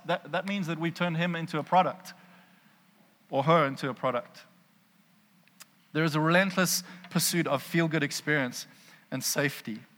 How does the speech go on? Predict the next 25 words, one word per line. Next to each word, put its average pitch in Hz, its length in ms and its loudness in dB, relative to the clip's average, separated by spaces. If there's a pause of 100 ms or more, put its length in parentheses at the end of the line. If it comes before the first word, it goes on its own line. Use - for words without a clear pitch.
(640)
Now, 143 320 4 (1500)
I 156 60 2
think 196 240 2
it's 180 120 2
important 180 380 2
in 175 80 4
our 160 80 8
culture 170 340 0
that 143 140 0
we 147 100 -2
create 160 360 2
these, 151 360 -2 (200)
uh, 135 200 6 (220)
places 165 400 2
that 143 120 0
we, 156 220 0
we 143 180 -2
now 147 340 4
have 143 200 -2
come 156 160 -2
to 156 100 -6
know 147 160 2
as 131 100 -4
safe 160 380 -2 (220)
spaces 208 680 -4